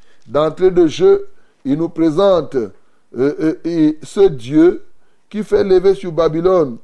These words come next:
contre ses habitants et la Chaldée, c'est lui qui tient les vents entre ses mains. Il dit, et, et, et il lèvera contre Babylone un vent destructeur.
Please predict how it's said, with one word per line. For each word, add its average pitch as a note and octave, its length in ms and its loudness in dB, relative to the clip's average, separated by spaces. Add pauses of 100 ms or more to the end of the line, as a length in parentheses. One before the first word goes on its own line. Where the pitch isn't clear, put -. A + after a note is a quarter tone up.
(280)
contre F3+ 220 -2
ses E3 140 -4
habitants D#3+ 340 -2
et F3+ 40 -2
la D#3+ 140 0
Chaldée, C#3+ 580 -2 (220)
c'est D#3+ 240 -6
lui D#3 180 -10
qui E3+ 180 -14
tient D3+ 460 -12
les B2+ 200 -8
vents C#3+ 540 -14
entre A#2+ 300 -16
ses G2+ 220 -18
mains. G2 280 -16 (420)
Il C3 200 -4
dit, E3 380 4 (400)
et, C#3+ 540 0
et, C#3+ 560 0
et E3 360 4 (480)
il E3 300 -4
lèvera D#3 460 2
contre D#3+ 400 -2
Babylone C#3+ 800 0 (300)
un F#3+ 300 0
vent D3 380 -4
destructeur. G#2+ 1120 -16